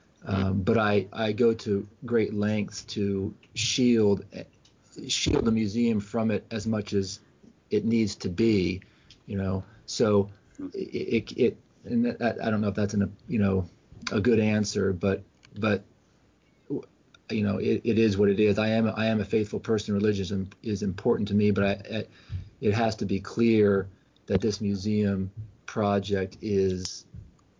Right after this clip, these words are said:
telling the story of religion and its influence on the American story, and it absolutely cannot be influenced by one person's faith. Uh, and so, you know, I, I work hard, and the board works hard. I mean,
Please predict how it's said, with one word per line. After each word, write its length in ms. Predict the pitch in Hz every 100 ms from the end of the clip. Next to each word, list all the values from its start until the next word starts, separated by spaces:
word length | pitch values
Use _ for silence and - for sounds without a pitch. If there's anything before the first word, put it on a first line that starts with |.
| _ - - -
telling 360 | - 131 110 101
the 60 | 92
story 460 | - 110 101 98
of 140 | 95 98
religion 640 | 92 104 101 101 95 95 - _ _ _ _ -
and 120 | 104
its 140 | 98 107
influence 480 | 101 - 101 98
on 80 | 98
the 60 | 98
American 400 | 98 98 95 92
story, 480 | - 101 98 92 92
and 80 |
it 160 | 95 -
absolutely 720 | 110 101 - 101 101 98 95
cannot 540 | - - 101 98 98 98
be 260 | 92 95
influenced 580 | 101 95 101 95 90 -
by 120 | 95
one 280 | 95 98 95
person's 680 | - 101 - 95 92 90 - - - _ _ _
faith. 800 | - - - 95 92 95 - - _ _ _ _ -
Uh, 220 | 107 95 -
and 140 | 95
so, 400 | - 95 92 92 - - _ -
you 100 | 95
know, 60 |
I, 180 | 92 92 - -
I 100 | 101
work 240 | 98 95
hard, 320 | 101 95 95
and 80 | 95
the 40 | 92
board 340 | 107 101 95
works 300 | 98 92 -
hard. 260 | 95 95 95
I 40 |
mean, 240 | 98 104